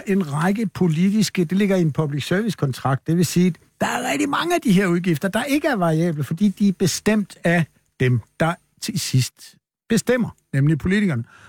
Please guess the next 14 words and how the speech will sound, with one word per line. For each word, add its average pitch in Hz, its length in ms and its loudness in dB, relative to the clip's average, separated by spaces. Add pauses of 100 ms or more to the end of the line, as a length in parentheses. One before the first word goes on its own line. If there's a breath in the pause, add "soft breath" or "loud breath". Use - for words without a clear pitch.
(120)
Og 185 100 2
lur 262 240 2
mig, 82 160 -6 (180)
om 143 160 2
ikke 190 200 0
det 208 100 4
medieforlig, 165 720 0
som 151 180 -2
man 143 260 2
skal 139 240 -2
til - 120 0
at 175 140 2
forhandle 143 420 2
nu, 123 240 4